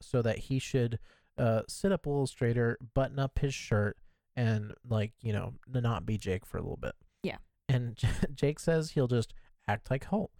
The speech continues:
Speaker 1: and he tells J-, Holt to say something so that he can master the cadence of his voice. And
Speaker 2: Yeah.
Speaker 1: Holt just says, "I will not." And then Jake just goes, "I will not, I will not, I will not, I will not." <laughs> And then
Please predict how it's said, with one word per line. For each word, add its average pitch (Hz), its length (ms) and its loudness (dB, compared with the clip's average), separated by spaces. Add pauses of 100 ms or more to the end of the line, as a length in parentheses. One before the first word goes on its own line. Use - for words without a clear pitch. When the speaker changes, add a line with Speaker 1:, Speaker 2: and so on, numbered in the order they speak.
(320)
Speaker 1:
and 131 80 2
he 120 80 2
tells 160 320 0
J-, - 180 -4
Holt 151 260 0
to 127 120 0
say 147 300 2
something 104 640 -2
so - 160 0
that 120 180 4
he 120 120 0
can 117 340 0 (300)
master 127 440 2
the 110 100 2
cadence 113 540 0
of 101 80 0
his 90 180 -4
voice. - 480 -4 (480)
And 117 100 4
Speaker 2:
Yeah. 127 40 4
Speaker 1:
Holt 127 140 2
just 110 140 -6
says, 104 300 -2 (520)
"I 104 100 2
will 92 160 -2
not." 104 400 -4 (440)
And 135 100 2
then 123 160 4
Jake 117 240 2
just - 160 -8
goes, 104 160 0 (420)
"I 113 140 4
will 98 140 4
not, 110 260 -2 (160)
I 110 100 4
will 98 180 2
not, 98 420 -2 (340)
I 107 140 2
will 95 220 0
not, 113 380 -2 (720)
I 104 60 2
will 95 140 -4
not." 67 320 -10 (460)
<laughs> 131 140 2
And 143 140 2
then 135 220 2